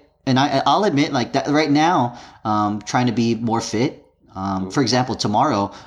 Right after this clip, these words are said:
Speaker 1: I'm playing basketball again, Friday morning basketball, right? I'm
Speaker 2: Yep.
Speaker 1: really looking forward to it.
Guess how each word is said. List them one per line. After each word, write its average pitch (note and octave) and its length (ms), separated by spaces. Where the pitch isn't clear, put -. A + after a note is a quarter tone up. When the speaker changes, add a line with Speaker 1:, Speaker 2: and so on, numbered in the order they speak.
Speaker 1:
I'm A2 80
playing C3 240
basketball G2 640
again, F#2+ 240
Friday A2 320
morning B2 260
basketball, G2 540
right? A2+ 280
I'm C3 140
Speaker 2:
Yep. C#3 80
Speaker 1:
really D#3 160
looking D3+ 240
forward F#3+ 300
to G2 100
it. - 180